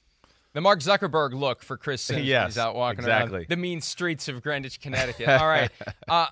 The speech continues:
Speaker 1: let's get into it. Rodney Harrison is gonna join us later in the program with some discussion about best safeties in the N F L. And we'll also get his thoughts on the biggest topic right now in the National Football League. Just two days ago, there was one player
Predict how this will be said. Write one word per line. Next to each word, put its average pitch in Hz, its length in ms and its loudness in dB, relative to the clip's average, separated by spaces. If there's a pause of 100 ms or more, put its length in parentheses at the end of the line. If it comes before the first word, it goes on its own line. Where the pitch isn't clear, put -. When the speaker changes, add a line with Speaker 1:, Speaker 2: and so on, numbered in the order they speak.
Speaker 1:
let's 196 240 2
get 196 140 4
into 165 220 -2
it. - 20 0
Rodney 170 280 4
Harrison 165 280 0
is 131 80 -10
gonna 135 180 -8
join 139 300 -6
us 127 100 -10
later 139 360 -4
in 120 80 -6
the 120 60 -10
program 120 760 -2
with 120 200 -4
some 113 300 -10
discussion 117 560 -6
about 113 480 4 (320)
best 113 220 -2
safeties 123 420 -4
in 117 120 -8
the 117 120 -6
N 113 140 -4
F 107 240 -8
L. 110 280 2
And 127 80 -2
we'll 139 80 0
also 190 200 -2
get 175 160 -4
his 165 200 -6
thoughts 135 360 2
on 123 240 0 (340)
the 147 80 -8
biggest 214 320 -4
topic 190 360 0
right 117 220 0
now 104 300 -4 (260)
in 135 80 -8
the 127 80 -4
National 117 360 -2
Football 113 320 -4
League. 117 160 -6
Just 254 180 -6
two 254 140 -4
days 190 240 0
ago, 143 160 -2
there 143 120 -2
was 120 220 -8
one 156 320 0
player 139 500 0